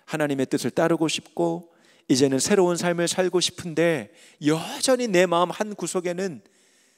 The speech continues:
해결할 수 없을 것 같은 이 죄의 꿈틀거림, 이 죄의 강한 습성이 여전히 내, 내 마음 가운데 한 구석에 나를 집어삼키려고 도사리고 있다는 거예요.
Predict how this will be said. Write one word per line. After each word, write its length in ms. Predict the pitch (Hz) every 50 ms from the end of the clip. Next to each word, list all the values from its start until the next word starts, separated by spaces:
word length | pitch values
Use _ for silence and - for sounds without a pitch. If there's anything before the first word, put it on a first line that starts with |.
| _ _ _ _ _ _ _ _ _ _ -
해결할 500 | - - 294 294 - 277 254 247 240 220
수 200 | - - - 202
없을 220 | 170 - - 196
것 140 | - - 180
같은 320 | - 165 151 - - 165 165
이 160 | 185 214 220
죄의 420 | - - - - 190 208 226 214 202 -
꿈틀거림, 680 | - 254 247 240 - - 247 226 196 190 180 180 175 156 147 _ _ _ _ _ _ _ _ _ _ _ _ _ _ _ _ _ - _ _ _ _ _ _ _ _ -
이 220 | 247 220 240 247
죄의 360 | - - - 208 226 226 226 214
강한 360 | - - - - 226 254 254 233
습성이 560 | - - - - - 269 247 233 233 226 233
여전히 440 | 233 247 254 - 294 269 254 254 226
내, 180 | 202 208 214 196 - - - _ _ _
내 400 | - 220 202 214 226 220 196 165 - _ _ _ _ - _
마음 300 | - - 151 156 185 180
가운데 420 | - - 180 156 156 151 151 147 143
한 280 | 135 - - 262 269
구석에 440 | - 269 214 - 196 170 175 165 143 _ - - -
나를 280 | 185 196 233 262 254
집어삼키려고 1000 | - - 233 196 214 202 - 226 226 208 - 214 196 185 165 - 160 143 - _ - _ _ _ -
도사리고 440 | - 151 - 170 160 160 151 151
있다는 340 | 139 - - 147 143 139 120
거예요. 160 | 113 - _